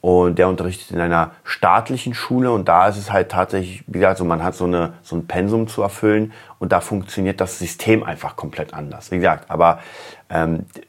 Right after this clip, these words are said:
da muss man natürlich auch gucken, wohin man will. Wenn man sagt, okay, man will jetzt seinem Kind eine komplette Schulausbildung bringen, wo man sagt, „Ey, ich will jetzt auf jeden Fall, dass der jetzt Musik richtig krass wird“,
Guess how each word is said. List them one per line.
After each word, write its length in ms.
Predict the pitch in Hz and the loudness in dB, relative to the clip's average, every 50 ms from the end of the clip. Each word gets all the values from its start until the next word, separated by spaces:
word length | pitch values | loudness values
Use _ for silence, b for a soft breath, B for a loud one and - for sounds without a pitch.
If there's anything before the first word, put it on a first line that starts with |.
| _ _ - | _ _ 2
da 120 | 82 87 | 2 2
muss 180 | 95 101 92 101 | 2 2 0 0
man 120 | 98 92 | 0 0
natürlich 240 | 90 85 - - - | -2 -2 -4 -4 -4
auch 120 | 87 - | -4 -4
gucken, 320 | - - - 90 92 80 78 | -6 -8 -6 -4 -4 -2 0
wohin 240 | 90 87 95 90 | 0 0 0 0
man 220 | 85 87 85 82 76 | -2 0 -2 0 2
will. 220 | 92 92 87 76 | 4 4 4 4
Wenn 100 | 78 78 | 0 -2
man 160 | 80 85 80 | -2 -2 2
sagt, 240 | 78 90 85 85 - | 2 2 2 2 -2
okay, 160 | 82 - - | -6 -4 -4
man 220 | 92 85 82 82 78 | -2 0 0 0 0
will 100 | 90 90 | 4 4
jetzt 180 | 90 85 - | 4 2 2
seinem 220 | - 85 78 78 - | 0 -2 -2 -2 -4
Kind 340 | - - 123 147 165 - - _ _ _ _ _ _ _ _ _ _ _ _ _ _ _ _ _ _ | 0 0 0 0 0 -4 -10 _ _ _ _ _ _ _ _ _ _ _ _ _ _ _ _ _ _
eine 320 | - 90 90 90 90 87 | 0 0 2 2 2 0
komplette 640 | 87 - - 92 87 101 95 - - 90 85 82 85 B B B B B | 0 -2 -4 -4 -2 -2 -2 0 2 4 4 2 2 B B B B B
Schulausbildung 1500 | B - - - - 117 104 92 - - - 101 117 135 151 147 - - _ 104 98 92 90 82 85 85 82 80 78 - B B B B B _ | B -12 -10 -2 2 2 4 4 2 2 4 6 6 6 4 2 -2 -4 _ 2 4 4 4 4 4 2 2 2 -2 -6 B B B B B _
bringen, 260 | 76 82 92 95 87 | -2 0 0 0 0
wo 60 | 87 | 2
man 160 | 90 95 92 85 | 2 2 4 4
sagt, 200 | 101 95 - - | 2 0 0 0
„Ey, 140 | 104 104 | 0 0
ich 160 | 90 82 76 82 | 0 0 -2 -2
will 100 | 92 92 | 0 2
jetzt 120 | 90 92 | 2 2
auf 80 | 87 90 | 0 -2
jeden 120 | 95 92 | -2 -2
Fall, 140 | 95 101 85 | -2 -2 -2
dass 140 | 85 85 - | -2 -2 2
der 160 | 95 92 90 | 4 6 6
jetzt 260 | 87 87 - - - | 4 4 -2 -8 -6
Musik 380 | 92 85 87 85 87 95 - - | -2 -2 0 0 -2 -4 -4 -6
richtig 200 | 90 82 - - | -8 -8 -8 -10
krass 260 | - - 95 - - | -4 -2 -2 -2 2
wird“, 180 | 117 113 110 | 0 0 0